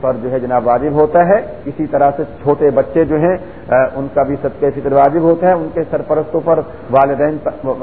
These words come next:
والد پر، اور اگر جو ہے والد نہیں ہے تو دادا پر، آ، جو ہے وہ اپنی جو بیٹے کی اولاد یعنی اپنے پوتے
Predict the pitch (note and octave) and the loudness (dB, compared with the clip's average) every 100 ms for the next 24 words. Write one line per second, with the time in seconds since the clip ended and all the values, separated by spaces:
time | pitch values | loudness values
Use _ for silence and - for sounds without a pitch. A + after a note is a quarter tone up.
0 | B2+ B2+ D3 E3+ F#3 A#3 - - - - | 0 2 2 2 4 4 0 -16 -20 0
1 | C3 C#3+ D3 D3 D#3 B2 C3 C3+ C3 D3+ | 2 2 0 0 -2 -2 -6 0 2 0
2 | D3+ E3+ G3 G3+ G#3 - - - C3+ A#2+ | -2 -4 0 0 -2 -6 -16 -8 0 4
3 | C#3+ F3+ F#3 F#3+ G#3 - - - C3+ C3+ | 6 4 4 2 0 -10 -18 -6 -2 -2
4 | C#3 D3+ C3+ C#3 C#3 C#3+ C#3 B2+ D3+ A#2+ | -4 -6 -2 -4 -4 -8 -6 -6 -10 -8
5 | B2+ B2+ - - B2 B2+ B2+ B2+ A#2+ C3 | -4 -4 -4 -4 -4 -4 -4 0 4 4
6 | B2+ B2 A#2+ A#2+ A#2 A#2 A2+ | 2 -4 -6 -8 -6 -6 -6